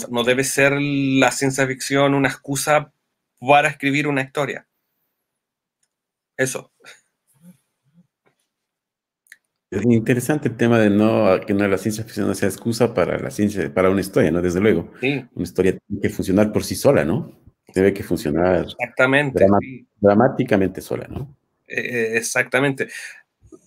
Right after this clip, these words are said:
Speaker 1: Y en lo personal, eh, me, me gustan más las historias centradas más en el humanismo que, que, que en la tecnología. La tecnología sí ayuda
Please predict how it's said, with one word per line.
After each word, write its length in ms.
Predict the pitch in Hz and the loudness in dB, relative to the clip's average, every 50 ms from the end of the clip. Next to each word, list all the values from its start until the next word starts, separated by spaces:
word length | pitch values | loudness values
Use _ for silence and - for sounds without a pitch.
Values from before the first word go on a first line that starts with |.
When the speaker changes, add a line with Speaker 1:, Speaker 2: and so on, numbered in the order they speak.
| _ _ _ _ | _ _ _ _
Speaker 1:
Y 100 | - 120 | -2 0
en 80 | 117 120 | 4 4
lo 120 | 123 117 | 4 4
personal, 800 | 123 120 117 - - 120 120 123 127 135 143 143 147 147 143 135 | 4 2 0 0 -2 0 2 4 4 4 4 2 0 0 0 -2
eh, 420 | - 57 - 50 50 - 50 57 - | -2 -4 -8 -12 -14 -14 -16 -16 -18
me, 260 | - 98 123 123 120 - - - | -14 -10 -6 -6 -6 -6 -8 -10
me 120 | - 123 117 | -8 -6 -4
gustan 340 | 127 131 - - 139 135 | -4 -4 0 0 2 2
más 220 | 135 135 135 139 139 | 4 4 2 2 2
las 220 | 139 135 135 - | 0 -2 -2 -6
historias 1000 | - - _ - 131 131 131 127 127 135 135 - - - - - - - - _ _ _ _ _ _ _ _ _ _ _ _ _ _ _ _ _ _ | -8 -12 _ 0 2 2 4 4 4 2 2 0 -4 -6 -8 -10 -12 -14 -18 _ _ _ _ _ _ _ _ _ _ _ _ _ _ _ _ _ _
centradas 1000 | _ - - - - - - - 113 110 104 - - 117 120 123 123 131 127 123 | _ -10 -6 -4 -4 -4 -4 -6 -6 -8 -6 -4 2 4 4 4 4 2 0 0
más 280 | 120 120 120 120 - - | 0 0 0 0 -2 -2
en 140 | 123 123 | -2 -2
el 120 | 120 117 117 | -2 -2 -2
humanismo 840 | 113 110 107 110 127 147 147 135 - 110 104 101 98 95 - _ _ _ _ _ _ _ _ _ _ _ _ _ _ _ - | -2 -2 -2 0 2 0 0 -2 -4 -8 -8 -6 -8 -8 -10 _ _ _ _ _ _ _ _ _ _ _ _ _ _ _ -16
que, 240 | - - - - - _ _ _ _ - _ _ _ _ _ _ _ _ - - - - - - - - - | -14 -14 -14 -14 -18 _ _ _ _ -20 _ _ _ _ _ _ _ _ -20 -20 -20 -20 -20 -20 -20 -16 -14
que, 120 | 107 101 98 | -14 -14 -14
que 180 | - - 113 | -10 -8 -8
en 60 | 113 113 | -4 -4
la 100 | 117 113 | -4 -4
tecnología. 720 | 113 107 113 113 110 104 101 - _ 120 113 101 - - _ _ - - - - - - - - - _ _ _ _ _ _ _ | -6 -6 -6 -6 -6 -6 -8 -8 _ -4 -4 -4 -4 -8 _ _ -20 -20 -20 -20 -20 -20 -20 -20 -20 _ _ _ _ _ _ _
La 760 | - - 101 101 101 104 104 107 113 113 110 113 113 117 117 117 | -16 -14 -12 -12 -12 -10 -4 0 2 2 4 4 4 4 4 4
tecnología 640 | 123 123 131 131 127 127 127 - - 151 156 160 156 | 2 2 4 4 4 2 0 0 0 2 2 2 0
sí 560 | - - 151 156 160 160 160 160 160 160 151 | -2 -4 -6 -6 -6 -6 -6 -6 0 2 4
ayuda 640 | 139 135 139 160 170 160 139 110 110 120 143 - | 4 4 2 0 2 4 6 6 6 4 2 0